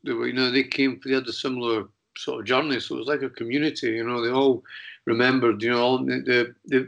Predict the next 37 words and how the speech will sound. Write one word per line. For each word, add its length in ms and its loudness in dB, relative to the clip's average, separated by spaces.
the, 180 -4
the, 480 6
the 140 -4
place 260 8
that 100 2
I, 240 4
the 80 -10
prefabs 560 2
that 80 -6
I 100 -2
lived 300 -2
in, 100 -6
in 120 -10
West 280 -4
Pilton 260 -4
Avenue, 400 -4
when 120 -6
they 100 2
were 160 2
ripped 520 -6
down, 420 0
um, 400 -6
it 80 -6
was 160 -2
the 80 4
sa-, 260 4
exactly 500 0
the 100 -2
same 300 -2
people 340 -4
in 80 -4
my 100 -4
street 360 -2
that 100 -8
moved 380 -2
into 320 -4
the, 360 4